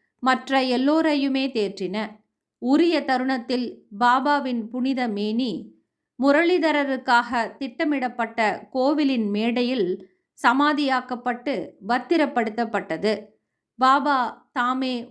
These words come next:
முரளிதரரானார். வாதாவும் சாய்பாபாவின் சமாதி மந்திர் கோவில் ஆனது.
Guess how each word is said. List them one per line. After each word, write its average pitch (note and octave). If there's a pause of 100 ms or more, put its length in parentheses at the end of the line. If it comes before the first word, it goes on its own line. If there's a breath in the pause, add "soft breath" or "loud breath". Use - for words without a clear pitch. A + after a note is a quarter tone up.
முரளிதரரானார். A3+ (420)
வாதாவும் B3+ (400)
சாய்பாபாவின் B3+
சமாதி C4+
மந்திர் A#3
கோவில் A#3+
ஆனது. F#3